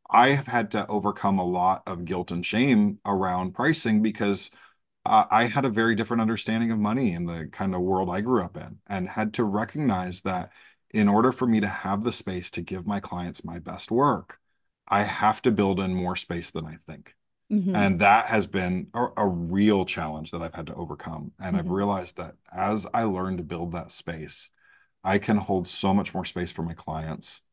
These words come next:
Speaker 1: and just
Speaker 2: Mm-hmm.
Speaker 1: navigate the thing with them. Um, I've discovered, like, when I'm doing any networking event, you know, obviously at the price point that I'm asking for,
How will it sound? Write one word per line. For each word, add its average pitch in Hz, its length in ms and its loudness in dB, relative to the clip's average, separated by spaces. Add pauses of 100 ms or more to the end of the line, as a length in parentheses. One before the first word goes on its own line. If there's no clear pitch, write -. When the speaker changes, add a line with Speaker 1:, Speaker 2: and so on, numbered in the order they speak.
Speaker 1:
and 92 180 0
just 95 260 -2
Speaker 2:
Mm-hmm. 90 180 0
Speaker 1:
navigate 95 540 0
the 90 80 -10
thing 87 300 -6
with 107 300 -4
them. 78 320 -10 (360)
Um, 110 280 8
I've 139 180 6
discovered, 117 480 4
like, 92 220 2 (480)
when 110 200 2
I'm 120 260 6
doing 107 520 2 (540)
any 117 240 2
networking 98 500 -2
event, 87 440 -4 (120)
you 104 160 0
know, 82 200 -6
obviously 110 580 4
at 98 180 -8
the 87 340 -4 (180)
price 127 200 2
point 107 340 0
that 90 180 -6
I'm 95 440 0
asking 95 420 -2
for, 90 360 -2